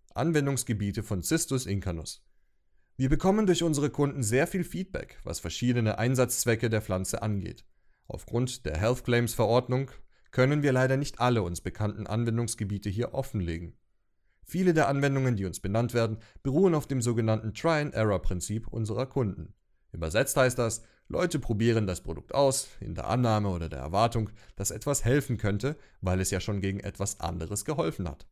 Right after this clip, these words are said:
Unserer Meinung nach spricht nichts dagegen, nach diesem Schema vorzugehen. Für Cistus incanus sind, sofern man sich an die Einnahmeempfehlungen hält und nicht dauerhaft größere Mengen zu sich nimmt, keine gravierenden Nebenwirkungen bekannt.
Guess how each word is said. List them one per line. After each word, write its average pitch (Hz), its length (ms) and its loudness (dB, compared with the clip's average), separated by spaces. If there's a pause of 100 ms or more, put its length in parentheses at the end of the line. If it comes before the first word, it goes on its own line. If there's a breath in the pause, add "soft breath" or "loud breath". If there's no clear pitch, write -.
(540)
Unserer 170 420 4
Meinung 147 300 2
nach 131 160 2
spricht - 280 -6
nichts 151 200 -4
dagegen, 127 400 0
nach 90 140 -2
diesem 101 260 -4
Schema 113 280 0
vorzugehen. 110 600 -4 (580)
Für - 160 -10
Cistus 101 380 -4
incanus 120 460 0
sind, 175 200 0
sofern 151 480 -2
man 175 140 2
sich 151 180 -2
an 131 120 0
die 113 100 -2
Einnahmeempfehlungen 110 880 0
hält 107 280 -2
und 95 140 -10
nicht - 220 -8
dauerhaft 139 380 2
größere 110 380 0
Mengen 98 300 0
zu 127 140 -4
sich 123 180 -4
nimmt, 123 220 -4 (240 soft breath)
keine 170 260 -4
gravierenden 123 600 4
Nebenwirkungen 101 600 0
bekannt. 127 480 -6